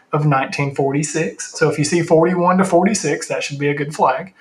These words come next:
For Korea, think nineteen fifty to nineteen fifty-five. Now, there are specific months, but if you see any of those years, you wanna check.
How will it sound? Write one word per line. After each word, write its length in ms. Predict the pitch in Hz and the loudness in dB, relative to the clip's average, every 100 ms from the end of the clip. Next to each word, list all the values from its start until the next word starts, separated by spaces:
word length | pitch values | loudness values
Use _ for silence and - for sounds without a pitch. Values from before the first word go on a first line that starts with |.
| - - - - | -20 -18 -20 -4
For 220 | - 147 | 2 2
Korea, 640 | 143 151 160 220 165 165 | 4 4 4 6 6 6
think 400 | 160 165 147 - | 4 2 2 0
nineteen 520 | 147 143 156 - 165 | 2 2 2 0 0
fifty 400 | 160 160 156 175 180 | 0 0 0 -2 -2
to 60 | |
nineteen 480 | 147 135 147 160 165 | 0 0 -2 -2 -2
fifty-five. 760 | 170 175 - 226 190 165 185 - - - _ - | -2 -4 -4 0 2 4 0 -4 -16 -20 _ -2
Now, 140 | 139 | 0
there 160 | 135 131 | 2 2
are 120 | 147 | 0
specific 580 | - 160 160 165 202 196 | 0 -2 2 2 2 2
months, 300 | 160 151 151 | 2 2 0
but 140 | 139 | -4
if 140 | 127 | -4
you 60 | 147 | -4
see 200 | 143 156 | 0 2
any 140 | 151 | 2
of 60 | 160 | 4
those 260 | 175 180 139 | 4 2 0
years, 220 | 131 123 | -2 -2
you 80 | 131 | -4
wanna 240 | 127 156 | -4 -4
check. 460 | 160 147 156 - | -2 -2 -4 -10